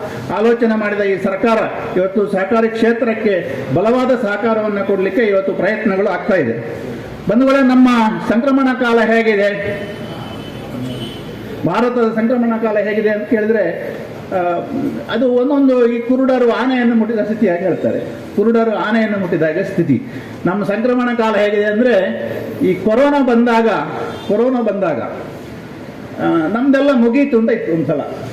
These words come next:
ಮೊದಲನೇ ಕೊರೋನಾ ಬಂದಾಗ ಬಹುಶಃ ಇಡೀ ಬ್ರಹ್ಮಾಂಡವೇ ಮುಗೀತು ಅಂತ ಹೇಳ್ತಕ್ಕಂಥ ಕಾಲಘಟ್ಟದಲ್ಲಿ ನಾವೆಲ್ಲ ಇದ್ದೆವು.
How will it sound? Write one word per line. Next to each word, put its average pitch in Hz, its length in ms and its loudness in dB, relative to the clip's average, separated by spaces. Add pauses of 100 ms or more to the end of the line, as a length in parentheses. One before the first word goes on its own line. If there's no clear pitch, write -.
(220)
ಮೊದಲನೇ 240 420 2
ಕೊರೋನಾ 202 320 0
ಬಂದಾಗ 175 380 0 (440)
ಬಹುಶಃ 233 460 2
ಇಡೀ 220 160 0
ಬ್ರಹ್ಮಾಂಡವೇ 226 600 2
ಮುಗೀತು 214 460 0
ಅಂತ 208 120 0
ಹೇಳ್ತಕ್ಕಂಥ 196 500 0
ಕಾಲಘಟ್ಟದಲ್ಲಿ 202 720 0
ನಾವೆಲ್ಲ 180 340 0
ಇದ್ದೆವು. 117 280 0